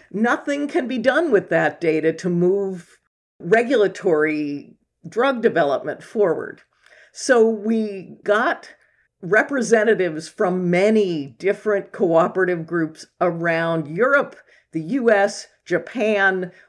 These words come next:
Australia, New Zealand, Canada, and said, "Figure it out. <laughs> Decide what you're gonna say a C R is, and we'll bring it to the European Medicines Agency, and we'll bring it to the F D A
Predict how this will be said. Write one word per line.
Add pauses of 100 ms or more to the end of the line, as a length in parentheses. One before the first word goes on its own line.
(120)
Australia,
New
Zealand,
Canada, (240)
and
said, (480)
"Figure
it
out. (400)
<laughs>
Decide
what
you're
gonna
say
a
C
R
is, (200)
and
we'll
bring
it
to
the
European
Medicines
Agency,
and
we'll
bring
it
to
the
F
D
A